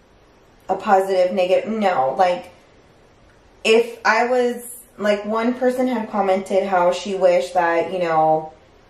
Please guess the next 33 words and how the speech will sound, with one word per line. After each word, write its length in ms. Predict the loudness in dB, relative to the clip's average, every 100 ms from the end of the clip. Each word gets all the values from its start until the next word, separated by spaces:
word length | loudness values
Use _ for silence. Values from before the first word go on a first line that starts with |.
| _ _ _ -16
she 240 | -8 -2
was 160 | 2 4
able 260 | 2 2
to 300 | -4 -2 -2
reach 320 | 0 -2 0 2
out 260 | 2 2
to 140 | -2 -2
her 180 | 0
ex 420 | 2 2 2 -2 -6
and, 120 | -6
like, 260 | -6 -6
be 140 | -10 -10
close 340 | 0 0 0
to, 80 | -2
like, 440 | 0 0 -2 -4 0
their 420 | 2 2 0 -2 -4
kids, 520 | -2 -2 -2 -10 -14 -10
you 140 | -6
know, 440 | -4 -2 -2 -4 -6 -16 _ -20 -20 -20 _ _ _
and 100 | 0
all 140 | 4 4
that 200 | 2 2
stuff. 300 | 0 2 0
Like, 180 | 0
honestly, 320 | 2 0 0 -2
my 120 | -2
heart 220 | 0 2
does 200 | 2 0 -2
reach 160 | -4
out 160 | -2 -2
to 100 | -6
you 60 | -10
because 420 | -6 -6 -6 -10